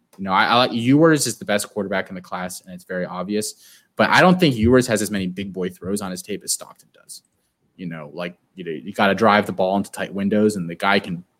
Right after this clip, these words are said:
do it pretty easily. Um, so I think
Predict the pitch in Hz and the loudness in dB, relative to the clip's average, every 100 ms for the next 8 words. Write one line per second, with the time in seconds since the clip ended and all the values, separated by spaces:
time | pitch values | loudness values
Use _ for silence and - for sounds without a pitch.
0 | _ 117 95 87 - 110 90 87 104 101 | _ 2 2 0 -2 -2 -2 0 0 0
1 | 82 82 - _ _ _ - 90 90 80 | -6 -12 -20 _ _ _ -8 -2 -2 -2
2 | - 110 131 151 120 101 | 0 2 4 4 2 0